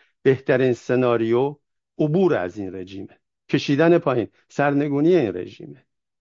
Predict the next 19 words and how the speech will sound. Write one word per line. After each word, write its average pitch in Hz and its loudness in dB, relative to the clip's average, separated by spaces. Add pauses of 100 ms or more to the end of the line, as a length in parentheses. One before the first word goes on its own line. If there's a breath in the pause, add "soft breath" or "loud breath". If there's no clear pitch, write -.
(580)
اما 170 2
این 175 6
گذار، 160 2 (480)
اگه 151 0
بخوایم 160 2
بگیم 160 -2
که 156 -8 (340)
غرب 156 0
حمله 151 2
بکند، 151 -2
بمباران 151 -2
بکند، 151 -6
نابود 147 -6
بکند، 139 -4
زیر 139 -6
ساختار 139 -4
از 135 -2
بین 143 -2
ببره، 147 0